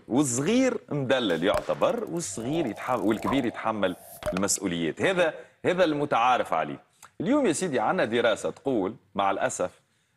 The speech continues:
إنه الأخ الأصغر هذاك ب-، بالكل يكون سبب في إنه الأخ الأكبر يصبح عنده احتمالية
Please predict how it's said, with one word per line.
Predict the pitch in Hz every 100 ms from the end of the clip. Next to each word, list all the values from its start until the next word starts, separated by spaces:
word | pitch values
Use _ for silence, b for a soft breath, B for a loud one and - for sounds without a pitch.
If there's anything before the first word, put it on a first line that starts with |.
| -
إنه | 95 95 95 -
الأخ | - - 202 -
الأصغر | - 147 110 92 87
هذاك | 90 98 92
ب-، | 80 80 71
بالكل | 82 - 143 196 - -
يكون | 107 214 240
سبب | - 214 156 165 - - _
في | - 98
إنه | 117
الأخ | 110 - - 190
الأكبر | 160 185 185 175
يصبح | 180 156 131
عنده | 165 127
احتمالية | - - 123 120 147 160 151